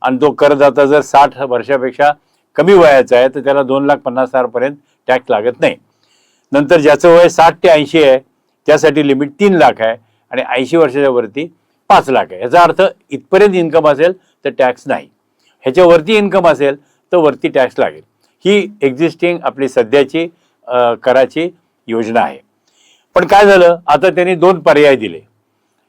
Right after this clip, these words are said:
आता हा जो मी पहिला पर्याय सांगितला आहे, करमुक्त उत्पन्न म्हणजे टॅक्सेबल इन्कम आपण म्हणतो, ते कसं आपण काढायचो की आपलं सगळं झालेलं उत्पन्न वजा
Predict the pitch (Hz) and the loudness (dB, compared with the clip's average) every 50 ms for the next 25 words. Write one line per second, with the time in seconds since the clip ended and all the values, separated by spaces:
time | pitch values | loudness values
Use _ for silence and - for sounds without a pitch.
0 | _ _ _ _ _ 117 131 - 180 156 151 165 180 190 190 202 190 180 175 170 | _ _ _ _ _ -4 0 2 2 4 4 4 4 4 4 2 2 2 2 4
1 | 175 185 160 175 165 170 170 160 - 156 147 151 151 135 147 139 123 123 131 127 | 4 4 2 4 4 4 4 4 2 0 0 0 -2 0 2 2 2 2 0 0
2 | - 135 135 143 139 139 131 - _ 143 127 123 123 - 131 123 123 117 113 113 | 0 2 2 2 0 -2 -6 -4 _ -4 -4 -4 -2 -4 -4 -4 -4 -8 -10 -8
3 | 127 151 - 156 131 - - - 139 135 131 127 123 120 123 117 110 113 117 113 | -10 -6 -4 -4 -4 -4 -6 -6 -4 -4 -4 -4 -6 -4 -4 -4 -4 -4 -8 -8
4 | 110 107 98 107 98 - _ _ _ _ _ _ _ _ _ _ - 180 156 190 | -10 -12 -12 -14 -16 -16 _ _ _ _ _ _ _ _ _ _ -8 -4 -2 -2
5 | 180 165 208 190 175 185 175 151 165 151 151 143 143 147 139 170 165 156 151 165 | 2 2 2 2 2 0 0 2 2 2 2 2 0 -2 0 2 2 2 2 0
6 | 165 160 - 160 151 160 156 147 139 139 143 147 156 156 139 - - - 151 147 | -2 0 0 2 2 4 4 4 2 2 2 2 2 0 0 -2 0 0 0 0
7 | 147 135 117 107 - _ _ _ _ _ _ _ 123 131 139 143 175 160 135 | 0 -2 -4 -4 -6 _ _ _ _ _ _ _ 0 0 2 4 4 4 2